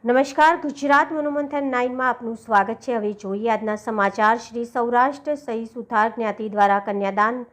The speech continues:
બેનું ભવ્ય આયોજન. અમદાવાદ ખાતે શ્રી સૌરાષ્ટ્ર સહી સુથાર જ્ઞાતિ દ્વારા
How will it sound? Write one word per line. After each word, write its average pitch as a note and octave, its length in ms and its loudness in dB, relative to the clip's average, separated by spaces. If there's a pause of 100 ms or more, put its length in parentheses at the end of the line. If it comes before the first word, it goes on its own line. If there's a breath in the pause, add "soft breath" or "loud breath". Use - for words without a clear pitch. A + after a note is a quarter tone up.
(360 soft breath)
બેનું A#3 540 -2
ભવ્ય G3 300 0
આયોજન. E3+ 480 0 (400 soft breath)
અમદાવાદ A#3 500 4
ખાતે D4 420 -2
શ્રી C4 260 -8
સૌરાષ્ટ્ર B3 680 -2
સહી C4 300 -6
સુથાર A3 460 -2
જ્ઞાતિ G3 380 -4
દ્વારા F#3 380 4